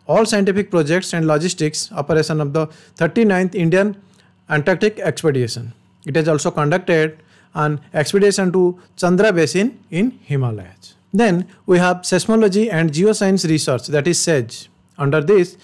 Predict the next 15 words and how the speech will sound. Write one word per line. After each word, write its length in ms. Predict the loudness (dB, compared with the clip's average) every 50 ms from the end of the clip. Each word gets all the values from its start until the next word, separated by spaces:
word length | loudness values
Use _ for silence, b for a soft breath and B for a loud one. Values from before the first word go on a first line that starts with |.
| b b _
seismic 460 | -4 -2 -2 0 0 0 0 0 0
microzonation 840 | 0 0 0 0 2 2 2 2 2 2 0 0 0 0 0 0 2
work 260 | 2 2 0 0 0
of 140 | -4 -4 -4
four 240 | -4 -2 -2 -2 0
cities, 460 | -2 -4 -4 -2 -4 -4 -6 -6 -8
that 140 | -6 -4 -4
is 100 | -2 -2
Bhubaneswar, 520 | -2 -2 0 0 -2 -2 0 -2 -2 -2
Chennai, 420 | -2 -2 -2 -2 0 0 -2 -2
Coimbatore 600 | -2 0 0 0 2 0 0 0 0 -2 -2 -2
and 120 | -2 -2 -2
Mangalore, 400 | -2 -2 -2 0 0 0 0 -2
has 180 | -4 -6 -8
started. 380 | -8 -8 -6 -6 -6 -10 -14